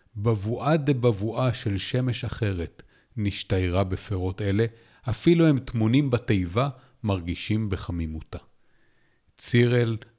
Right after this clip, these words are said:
וברוך מאיר יושבים כאחד ושותקים כשאוזניהם נטויות. מה ראו שהיטו אוזניהם פתאום, שמא קול הברה שמעו מקול שירת נוטעים ונוטעות,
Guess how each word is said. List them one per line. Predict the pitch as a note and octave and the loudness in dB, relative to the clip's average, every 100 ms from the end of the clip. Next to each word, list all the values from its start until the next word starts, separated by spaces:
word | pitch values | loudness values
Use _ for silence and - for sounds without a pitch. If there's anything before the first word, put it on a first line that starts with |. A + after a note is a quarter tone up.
| - | -6
וברוך | F2+ F2+ F2+ E2+ - | -4 -2 -2 -4 -6
מאיר | G2 G#2 G2+ G2 | -2 0 0 -2
יושבים | G2 F2 - G2+ A2+ B2+ | -4 -6 -8 -4 -2 -2
כאחד | B2+ A#2 F2+ - F#2+ F#2 F2 | -4 -6 -6 -4 -4 -4 -6
ושותקים | F2 - F#2+ - G2 G2 F#2+ _ _ - | -8 -8 -12 -10 -6 -6 -8 _ _ -14
כשאוזניהם | - F2 E2 E2+ D#2 F#2 F2 | -6 -4 -4 -6 -4 -4 -4
נטויות. | E2+ - E2 D#2 D2 _ - _ _ _ _ _ _ _ - | -8 -8 -10 -10 -12 _ -20 _ _ _ _ _ _ _ -4
מה | A#2 | 0
ראו | C#3+ D3+ D3+ C3 | 0 0 -2 -2
שהיטו | - A2 G#2 - | -2 -4 -2 0
אוזניהם | A2+ F#2+ G2 G2 F#2+ | 0 0 0 -2 -2
פתאום, | F#2+ - G2 F#2 F2+ | -6 -4 -4 -4 -8
שמא | - F#2 F2+ E2 _ _ _ | -8 -4 -4 -6 _ _ _
קול | - A#2+ A2+ | -2 2 4
הברה | G#2 F2+ F#2 F2+ A2+ | 2 0 -2 0 -2
שמעו | - A#2 G#2+ G#2+ | -2 -4 -2 -2
מקול | G#2 F#2 - G#2+ | -2 -6 -2 -2
שירת | F#2+ - E2+ F2+ G2 G2+ | -2 -6 -6 -6 -6 -6
נוטעים | D#2 - - G2 F#2+ | -8 -10 -6 -4 -4
ונוטעות, | F2 D#2 - B2+ G#2+ - | -6 -8 -10 -4 -4 -4